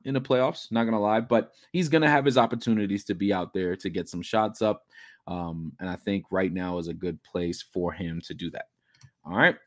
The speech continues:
Next play. I like Draymond Green tonight, over six and a half assists. Um, he's done this five out of the last six games overall. Obviously, with Steph cooking, Klay, Wiggins, Poole, all these different guys, Draymond knows,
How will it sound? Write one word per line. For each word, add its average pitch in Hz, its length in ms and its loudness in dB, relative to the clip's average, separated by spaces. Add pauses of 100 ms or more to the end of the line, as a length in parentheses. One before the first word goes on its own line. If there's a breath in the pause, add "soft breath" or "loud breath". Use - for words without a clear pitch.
(420)
Next 190 380 4
play. 101 320 6
I 165 60 0
like 202 200 2
Draymond 127 720 2
Green 113 460 2
tonight, 87 460 -4 (920)
over 123 260 10
six 123 440 0
and 98 120 0
a 87 40 -2
half 82 480 -6
assists. - 500 2 (360 loud breath)
Um, 87 260 -4
he's 107 140 -2
done 110 160 6
this 101 100 -2
five 117 400 4
out 107 100 6
of 95 80 0
the 101 60 2
last 95 320 0
six - 180 -4
games 98 320 -2
overall. 101 500 6
Obviously, 101 400 0
with 90 180 -6
Steph - 360 -2
cooking, 113 500 2 (480 soft breath)
Klay, 113 680 4
Wiggins, 107 800 2
Poole, 127 400 4
all 139 240 6
these 131 200 4
different 107 320 0
guys, 92 300 -2
Draymond 120 600 2
knows, 95 480 -4